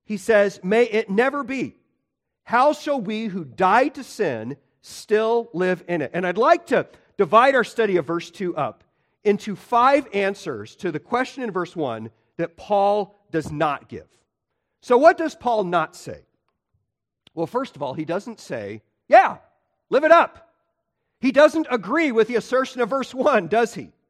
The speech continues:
No, no, instead, he begins verse one with a strong denial. He says, "May it never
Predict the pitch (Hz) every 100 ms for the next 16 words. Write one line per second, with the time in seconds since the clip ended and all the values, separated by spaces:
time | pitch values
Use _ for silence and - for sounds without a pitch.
0 | _ _ _ _ - 247 240 226 214 -
1 | 311 302 190 214 190 156 240 311 320 -
2 | 240 220 196 220 160 131 131 _ - 202
3 | 202 180 160 - - 185 233 262 277 269
4 | 208 214 220 214 139 123 190 - 220 190
5 | 175 170 185 220 226 196 170 165 180 262
6 | 254 277 277